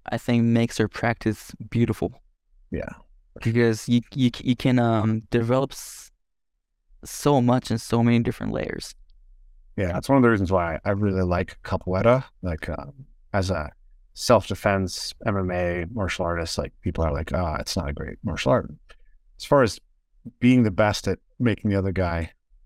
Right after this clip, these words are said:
Speaker 2: fall down, uh, or choke them out, it's not. But as a tool to build overall movement competency,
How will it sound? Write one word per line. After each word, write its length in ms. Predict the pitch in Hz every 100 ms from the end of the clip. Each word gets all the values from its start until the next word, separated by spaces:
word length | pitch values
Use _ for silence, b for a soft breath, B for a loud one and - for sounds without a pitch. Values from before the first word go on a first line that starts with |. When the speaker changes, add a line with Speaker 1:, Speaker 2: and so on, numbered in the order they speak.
| _ _ _ _ _
Speaker 2:
fall 180 | 107 90
down, 340 | 98 95 87 85 - _ _
uh, 380 | 92 82 80 78
or 240 | - - 87
choke 300 | - 95 -
them 120 | 90
out, 200 | 87 58
it's 180 | - -
not. 240 | 113 - _ - _ _ _ -
But 200 | 90 - _ _
as 260 | 98 95 92
a 140 | 82 - - - -
tool 500 | - - 143 147 135
to 280 | - - 87
build 560 | 80 - 107 107 101 - -
overall 420 | 117 110 117 101
movement 360 | 101 98 90 -
competency, 760 | - - - - 131 - 151